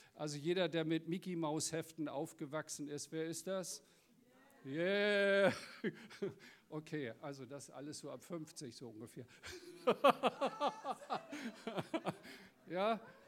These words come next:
und was war da so, was war das Bild, mit dem wir aufgewachsen sind? Da war ein Speicher voll Geld,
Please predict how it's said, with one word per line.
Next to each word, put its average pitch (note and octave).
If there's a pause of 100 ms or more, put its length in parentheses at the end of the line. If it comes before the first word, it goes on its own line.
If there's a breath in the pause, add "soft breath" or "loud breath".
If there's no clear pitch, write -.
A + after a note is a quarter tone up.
und A3
was C4
war C4
da B3+
so, B3
was A3+
war A#3
das A3+
Bild, B3+
mit G#3+
dem A3
wir G3+
aufgewachsen F3+
sind? D#3
Da E3
war F3
ein F3+
Speicher G#3+
voll G3
Geld, G#3